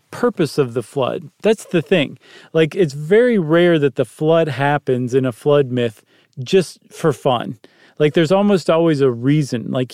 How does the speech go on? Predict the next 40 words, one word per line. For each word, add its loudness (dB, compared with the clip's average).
humans 2
want -2
there 2
to -2
be -2
a 0
reason. -4
So -2
we've -2
come -2
up -4
with -2
different -2
reasons -4
over -2
the, -6
um, -8
over -2
the 0
years. -2
And 0
one 2
of -2
them 2
is, -2
um, -4
basically 0
the 0
apocalypse, -4
that, 0
that 0
humanity 2
is -2
being -2
wiped 0
out, -2
usually 0
as, 0
as -2
punishment, -4